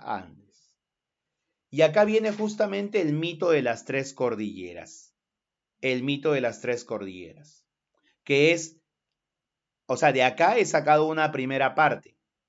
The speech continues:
Una primera parte. Y que te da a entender que la única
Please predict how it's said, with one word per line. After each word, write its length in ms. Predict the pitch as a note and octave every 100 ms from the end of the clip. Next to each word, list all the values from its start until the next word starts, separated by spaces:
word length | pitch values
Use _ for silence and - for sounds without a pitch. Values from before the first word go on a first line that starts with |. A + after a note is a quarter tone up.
| _ _ _ _ _ _ -
Una 340 | D3+ D#3 D3
primera 400 | B2+ B2+ B2 A#2
parte. 360 | A2+ F#2+ F#2 - - _
Y 140 | C#3+ D3
que 120 | D3
te 140 | C#3
da 80 | C#3+
a 40 | F3
entender 800 | G3 G#3+ G3+ D#3 C#3+ C#3+ - _ _ _ _ _ -
que 160 | D3
la 340 | C#3+ C3+ - _
única 840 | - A#3 F3+ B2 G#2+ - F2+ E2+